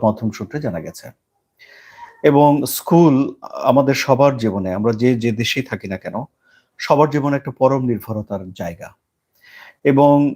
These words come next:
মানুষের জীবনে তিনটি জায়গাতে বন্ধু তৈরি হয়। একটি জায়গা হলো যে তার ছোটবেলা থেকে যখন বড় হয়ে ওঠে, বাড়ি,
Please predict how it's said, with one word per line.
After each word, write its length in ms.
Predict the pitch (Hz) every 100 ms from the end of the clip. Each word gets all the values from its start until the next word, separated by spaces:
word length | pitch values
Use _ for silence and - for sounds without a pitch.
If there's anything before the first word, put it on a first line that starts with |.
| -
মানুষের 440 | 131 139 151 170 147
জীবনে 280 | 147 151 147
তিনটি 320 | 160 160 147
জায়গাতে 400 | 117 101 101 107
বন্ধু 340 | 104 110 104
তৈরি 240 | 104 92 85
হয়। 180 | 80 - _ _ _ -
একটি 240 | - 123
জায়গা 240 | 113 110
হলো 420 | 113 113 113 107 -
যে 160 | - 107
তার 260 | 107 104 98 _ _ _ _
ছোটবেলা 400 | - 143 143 139
থেকে 220 | 139 131 123
যখন 280 | 117 120
বড় 200 | 104 104 107
হয়ে 220 | 123 123
ওঠে, 320 | 110 - 143 - _ _ -
বাড়ি, 460 | 107 101 101 101